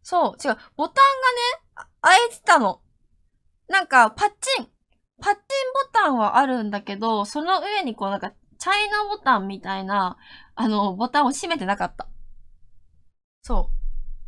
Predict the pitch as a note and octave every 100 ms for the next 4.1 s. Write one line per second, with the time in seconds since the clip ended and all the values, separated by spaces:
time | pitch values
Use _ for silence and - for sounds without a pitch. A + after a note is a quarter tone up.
0 | - - - - - - - - - -
1 | E4+ D4 A#3+ A#3 A#3 - - A#3 A3 -
2 | - - - - - - - - - -
3 | - - - - F#4 G4 F#4+ F#4+ F#4 F4